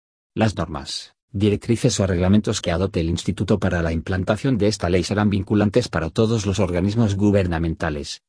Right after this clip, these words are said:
por lo que estos están obligados a cumplir con las normas y órdenes promulgadas por el Instituto en relación a la información estadística que generan y publican.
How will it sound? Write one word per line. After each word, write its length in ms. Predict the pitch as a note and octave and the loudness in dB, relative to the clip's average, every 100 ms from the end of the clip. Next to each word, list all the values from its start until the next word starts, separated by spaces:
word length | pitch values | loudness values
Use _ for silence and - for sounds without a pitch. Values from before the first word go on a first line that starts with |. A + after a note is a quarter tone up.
| _ | _
por 120 | G2+ | 4
lo 120 | G2 | 4
que 100 | G2+ | 2
estos 300 | G#2+ - A#2 | -2 0 -2
están 260 | G#2+ - A2 | -2 0 2
obligados 500 | F#2 F#2 G#2+ A2+ A#2 | 2 2 0 0 -2
a 60 | F#2+ | -4
cumplir 380 | F#2 E2 G2+ A2 | -2 0 0 2
con 140 | F2 | 0
las 180 | E2 E2 | -2 -2
normas 320 | G2+ A2+ A2 | 2 2 4
y 40 | C3 | 2
órdenes 400 | B2 C3 C#3 - | 2 2 0 0
promulgadas 640 | F#2+ F2 E2+ G2+ A2+ A#2 | 0 0 0 2 2 0
por 140 | - F2+ | -4 -2
el 100 | F2 | -2
Instituto 500 | F2 - G2 G#2+ F#2+ | -2 -4 -4 -2 0
en 60 | |
relación 480 | F2+ F#2 F#2+ A2+ G#2 | 2 2 2 2 2
a 60 | F#2 | 2
la 100 | F2+ | -2
información 540 | F2+ F2 E2+ - A2+ | -2 -2 -2 2 2
estadística 580 | A2 F#2+ G#2 - G2+ A#2+ | 2 -2 -2 -2 0 0
que 140 | B2+ | 0
generan 420 | G#2+ F2+ G#2 A#2+ | 0 0 2 4
y 80 | G#2 | 2
publican. 520 | - F2 F#2 - B1+ | 0 -2 -2 -4 -14